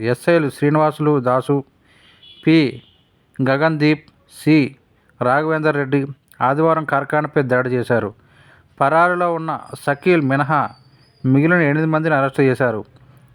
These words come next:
పదిహేను వందల కేజీలు వెల్లుల్లి పేస్టు, యాభై ఐదు కేజీలు సిట్రిక్ యాసిడ్,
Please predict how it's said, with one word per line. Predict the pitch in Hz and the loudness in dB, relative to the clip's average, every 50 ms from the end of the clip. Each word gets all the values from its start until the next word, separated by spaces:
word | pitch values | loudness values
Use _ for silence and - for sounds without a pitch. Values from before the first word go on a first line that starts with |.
| _ _ - | _ _ -2
పదిహేను | 131 135 160 170 170 170 | -2 0 0 0 0 0
వందల | 165 165 160 160 | 0 -2 -2 -4
కేజీలు | 147 - 156 160 170 175 190 185 | -4 0 0 0 2 2 0 0
వెల్లుల్లి | 165 147 143 151 160 175 170 175 165 | 2 2 2 2 2 2 2 0 0
పేస్టు, | - - 143 143 139 - - 147 143 - - _ _ _ _ _ _ _ _ _ _ - 131 | 0 0 0 0 0 0 -2 -2 -2 -4 -6 _ _ _ _ _ _ _ _ _ _ -2 0
యాభై | 127 135 143 143 147 | 0 0 0 0 -2
ఐదు | 151 147 139 | -4 -4 -4
కేజీలు | - - 147 151 156 165 165 143 113 - - - - - - - - - - - - - - - - - - - | -2 0 0 2 2 2 0 0 -2 -6 -10 -18 -20 -20 -20 -20 -20 -20 -20 -20 -20 -20 -20 -20 -20 -16 -8 -6
సిట్రిక్ | 151 143 - - 165 160 | -6 -4 -4 -4 -4 0
యాసిడ్, | 160 147 143 131 - 151 139 131 135 135 | 0 2 2 2 2 0 0 0 0 -2